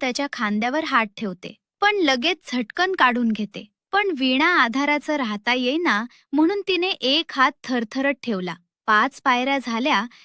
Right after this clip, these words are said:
तसे दौलतने तिला झटकन खाली सोडले, पण थोड वरून खाली ठेवल्याने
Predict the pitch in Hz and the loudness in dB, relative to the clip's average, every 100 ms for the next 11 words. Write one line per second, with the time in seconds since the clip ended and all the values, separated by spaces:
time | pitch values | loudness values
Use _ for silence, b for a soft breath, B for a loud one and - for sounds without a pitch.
0 | _ 311 320 427 403 269 247 262 302 302 | _ 0 0 0 0 0 0 0 0 -2
1 | 302 294 277 277 220 240 208 - 349 392 | -4 -2 0 0 -2 -6 -6 -2 -2 0
2 | 285 233 220 - 185 175 185 - _ - | -2 -2 -2 -4 -6 -8 -12 -14 _ -2
3 | 415 440 - 370 440 453 392 370 392 - | -2 -2 -4 2 4 4 2 0 -2 0
4 | 269 254 302 277 233 226 311 311 | 0 0 -2 -2 0 2 0 0